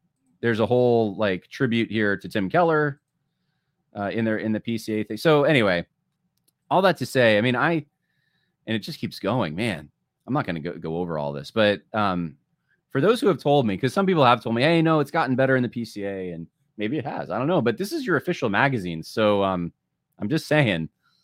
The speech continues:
the, there, there's a problem, and it's not just on the Revoice stuff. There's clearly a problem with the race stuff too, the C R T type stuff. Um,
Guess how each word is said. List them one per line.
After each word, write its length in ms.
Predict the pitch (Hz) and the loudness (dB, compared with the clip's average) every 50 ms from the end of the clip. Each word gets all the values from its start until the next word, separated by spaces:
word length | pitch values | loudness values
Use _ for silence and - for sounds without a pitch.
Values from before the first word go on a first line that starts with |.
| _ _ _ _ _ _ _ _ _ - | _ _ _ _ _ _ _ _ _ -4
the, 320 | 110 107 104 104 101 101 | -2 -2 0 -2 -2 -4
there, 180 | 98 120 127 123 | -4 -4 -2 0
there's 200 | 139 151 156 165 | 0 0 0 0
a 40 | 151 | -2
problem, 560 | - - 151 156 156 117 90 80 69 69 71 - | -2 -2 0 2 2 0 0 -4 -10 -12 -10 -8
and 100 | 113 117 | -6 -6
it's 140 | 117 104 - | -6 -6 -4
not 200 | 127 139 156 139 | -4 -4 -4 -4
just 280 | - 175 151 - - | -6 -8 -8 -6 -6
on 340 | 139 127 123 120 117 110 101 | -4 -2 0 0 0 -2 -2
the 300 | 95 107 98 95 92 90 | -4 -4 -4 -4 -4 -4
Revoice 400 | 92 123 - 110 101 90 76 76 | -2 -2 -2 0 0 -2 -4 -6
stuff. 300 | - - - 76 - - - | -8 -10 -10 -10 -10 -10 -12
There's 120 | 90 - | -12 -12
clearly 360 | - - 151 160 160 143 120 | -6 -4 -2 0 0 0 0
a 40 | 104 | 0
problem 380 | - - 110 110 110 104 101 90 | 0 0 0 2 2 0 -2 -4
with 260 | 87 87 - - _ | -4 -6 -8 -10 _
the 80 | - 82 | -10 -8
race 260 | 92 117 135 - - | -6 -6 -6 -6 -8
stuff 260 | - - 60 50 - _ _ | -12 -12 -14 -14 -16 _ _
too, 240 | 110 95 76 69 - _ _ _ _ _ _ _ _ _ _ _ _ _ - | -6 -6 -6 -6 -10 _ _ _ _ _ _ _ _ _ _ _ _ _ -20
the 60 | 87 | -14
C 160 | - 110 104 | -8 -4 -2
R 120 | 92 87 | -2 -2
T 180 | - - 110 104 | -2 -4 -6 -8
type 240 | - 85 71 - - | -6 -8 -12 -12 -12
stuff. 200 | - - - - _ _ _ _ _ _ _ _ _ _ _ - _ _ _ _ _ _ _ _ _ _ _ _ _ _ _ _ _ _ _ _ _ _ _ _ _ | -16 -16 -16 -18 _ _ _ _ _ _ _ _ _ _ _ -20 _ _ _ _ _ _ _ _ _ _ _ _ _ _ _ _ _ _ _ _ _ _ _ _ _
Um, 420 | 120 117 113 113 110 110 110 107 | -4 0 0 2 2 2 0 -2